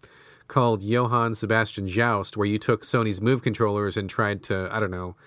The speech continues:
hit the other person with them, just, like, walking around, like, it didn't have anything to do with the T V. So, I mean, people say that's kinda same as that.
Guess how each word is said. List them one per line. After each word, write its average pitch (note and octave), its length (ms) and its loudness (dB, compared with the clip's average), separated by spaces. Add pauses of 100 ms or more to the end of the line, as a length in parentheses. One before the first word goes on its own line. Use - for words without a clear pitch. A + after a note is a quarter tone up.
(260)
hit C3 180 2
the A#2+ 100 4
other G#2 120 2
person A2 360 0
with G2+ 160 -2
them, F#2+ 360 -4 (520)
just, - 300 2
like, C#3 180 4
walking C#3+ 320 2
around, G#2 280 2
like, G2+ 140 0
it - 20 -2
didn't B2 160 2
have G2 100 2
anything G2 220 -2
to F#2+ 80 -2
do G2 100 0
with F2+ 80 -2
the F#2+ 60 -10
T G2+ 200 -4
V. F#2+ 260 -2
So, A2+ 280 2
I B2 60 0
mean, C#3 200 2
people D#3+ 240 2
say D3 140 2
that's A#2+ 160 -2
kinda A2+ 180 0
same D#3+ 680 -2
as F#2+ 200 -4
that. A2 380 2